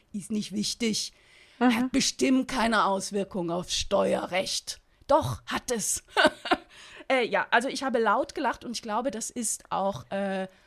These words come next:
Speaker 1: inzwischen die einzige Möglichkeit, über solche Dinge wirklich laut zu lachen und sie unseren Politikerinnen und Politikern aber zukommen zu lassen.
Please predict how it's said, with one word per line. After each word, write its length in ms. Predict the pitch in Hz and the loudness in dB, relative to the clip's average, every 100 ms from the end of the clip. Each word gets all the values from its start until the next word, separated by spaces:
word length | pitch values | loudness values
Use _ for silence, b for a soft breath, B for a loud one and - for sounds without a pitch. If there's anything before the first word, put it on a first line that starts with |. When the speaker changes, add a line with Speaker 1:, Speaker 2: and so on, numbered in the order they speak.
| b b _ | b b _
Speaker 1:
inzwischen 500 | - - 208 - - | -2 -2 -4 -4 -4
die 140 | 214 | -4
einzige 440 | - 202 202 - 214 | -6 -8 -10 -8 -6
Möglichkeit, 960 | 196 196 196 185 - 175 156 160 - - | -6 -6 -8 -10 -10 -12 -10 -10 -12 -10
über 260 | 220 - 175 | 0 0 0
solche 360 | 185 180 190 | -2 -6 -8
Dinge 380 | - 185 180 156 | -10 -8 -8 -10
wirklich 380 | 180 180 175 - B B B B | -14 -14 -18 -18 B B B B
laut 500 | 330 339 330 320 320 | -4 0 4 2 0
zu 300 | - - 311 | -6 -6 -4
lachen 480 | 277 240 254 269 262 | 0 0 -2 -4 -6
und 500 | 226 202 208 208 - | -6 -8 -6 -8 -12
sie 300 | - 202 208 - | -8 -6 -6 -6
unseren 360 | 185 202 190 190 | -6 -4 -4 -2
Politikerinnen 680 | 180 190 202 - 180 185 | -4 -4 -10 -12 -12 -10
und 140 | 175 180 | -10 -2
Politikern 520 | 196 180 - - 165 | -2 -2 -14 -12 -12
aber 280 | 170 240 - | -10 -10 -10
zukommen 1040 | - - 202 175 - - 170 170 170 190 | -10 -6 -4 -4 -8 -12 -8 -6 -6 -8
zu 160 | - 202 | -10 -10
lassen. 760 | 190 185 170 190 - 196 202 | -10 -10 -8 -8 -6 -6 -8